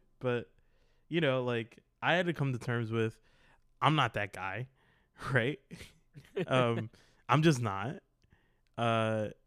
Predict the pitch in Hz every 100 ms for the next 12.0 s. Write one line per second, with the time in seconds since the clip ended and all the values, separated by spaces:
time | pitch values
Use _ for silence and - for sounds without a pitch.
0 | _ _ _ _ _ _ _ _ _ _
1 | 123 123 127 123 123 120 135 143 147 170
2 | 156 147 156 147 175 165 117 107 110 107
3 | 110 110 110 120 - - 139 123 120 -
4 | _ _ _ _ _ _ - 139 156 170
5 | - 160 180 139 120 117 135 - - _
6 | _ _ _ _ _ _ - 120 117 113
7 | 98 - - _ - 147 143 143 139 -
8 | 190 156 - - 135 - 175 180 135 117
9 | 123 - - - _ - 135 - 151 180
10 | 185 151 196 117 117 170 - - - -
11 | 143 143 165 156 143 185 160 120 110